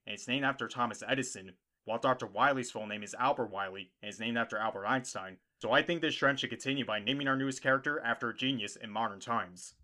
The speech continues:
Anyway, Elon was hired by Light, not just because he has a perfect academic record,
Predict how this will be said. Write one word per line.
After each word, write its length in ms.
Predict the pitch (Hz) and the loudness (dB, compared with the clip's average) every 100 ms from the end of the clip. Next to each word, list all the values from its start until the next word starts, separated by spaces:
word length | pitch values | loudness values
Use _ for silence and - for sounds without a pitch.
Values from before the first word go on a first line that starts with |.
| - _ - | -20 _ -2
Anyway, 580 | 143 127 95 95 95 - _ _ | 0 0 -2 -4 -4 -10 _ _
Elon 360 | 107 147 160 170 | -2 2 4 4
was 160 | 139 - | 2 4
hired 240 | 135 123 | 6 6
by 140 | 117 | 4
Light, 360 | 98 120 107 92 _ _ - | 2 2 2 -2 _ _ 0
not 180 | 127 156 | 2 4
just 160 | 160 | 2
because 300 | 160 131 131 | 0 0 0
he 80 | 131 | 4
has 160 | 123 120 | 2 2
a 20 | |
perfect 380 | - 123 117 107 | 0 0 0 -4
academic 500 | 101 - 120 127 104 | -6 0 0 0 -4
record, 380 | 92 98 104 | -12 -8 -10